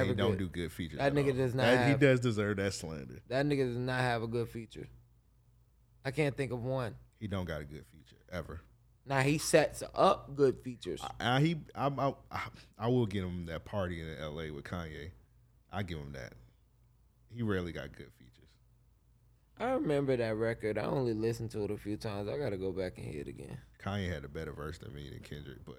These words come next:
Speaker 1: I don't wanna, I don't wanna judge it without listening to it. But, um,
Speaker 2: Kanye definitely had a better verse, but I'm just saying that you can, you can say he do got shit that you can slander him for.
Speaker 1: For sure, for sure. But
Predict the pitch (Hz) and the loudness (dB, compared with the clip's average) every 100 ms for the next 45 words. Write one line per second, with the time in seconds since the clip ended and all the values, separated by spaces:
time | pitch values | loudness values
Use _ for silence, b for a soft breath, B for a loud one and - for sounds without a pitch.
0 | - 62 113 110 98 101 - - 120 123 | -14 -10 -6 -4 -2 -4 -6 -4 -2 -2
1 | 107 98 95 101 87 85 - 71 - 90 | -2 -4 -4 -4 -2 -6 -6 -12 -10 -6
2 | 65 71 101 - 65 - - 71 71 58 | -4 -2 -4 -6 -12 -12 -14 -16 -18 -20
3 | 60 60 60 53 52 55 - - - 110 | -20 -20 -18 -20 -20 -20 -20 -20 -6 -2
4 | 110 98 95 90 85 78 - 85 80 78 | 0 0 0 -2 -4 -8 -12 -10 -8 -8
5 | 82 76 85 87 76 b b - 107 104 | -10 -10 -10 -10 -10 b b -2 0 2
6 | 95 104 95 82 76 73 69 - 107 110 | 0 0 0 0 -2 -4 -6 -4 2 4
7 | 104 92 - 123 110 98 87 98 92 85 | 4 0 -2 -2 0 0 0 0 0 -2
8 | 76 b b b b - 175 165 156 139 | -6 b b b b -2 2 4 8 8
9 | 107 - - 113 98 92 - 90 80 - | 8 4 2 2 2 -2 -2 -4 -6 -4
10 | 92 85 76 85 73 - 64 - - - | -4 -4 -4 -6 -8 -10 -12 -12 -20 -2
11 | - 240 - 202 143 123 190 - 190 147 | 4 6 8 10 8 8 4 8 10 10
12 | 117 139 | 10 8